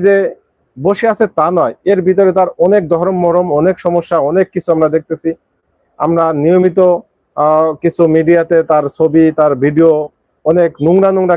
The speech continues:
কিছু, আহ, সচিত্র সেই ভিডিওগুলি আমরা দেখেছি, যেগুলি বলার মতো নয়। এরপরেও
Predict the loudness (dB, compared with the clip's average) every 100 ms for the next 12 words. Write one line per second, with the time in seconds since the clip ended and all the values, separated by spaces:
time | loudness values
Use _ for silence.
0 | -4 0 2 2 -2 _ _ -4 0 0
1 | -2 -6 -6 -6 0 0 2 0 0 2
2 | 2 2 0 0 0 0 -2 -2 -6 -6
3 | -20 -20 -20 -4 0 2 4 2 0 -12
4 | _ _ -12 -4 0 2 2 0 0 -2
5 | -2 -6 -20 -20 _ _ _ -20 _ _
6 | _ _ _ _ _ -4 -2 -2 0 2
7 | 2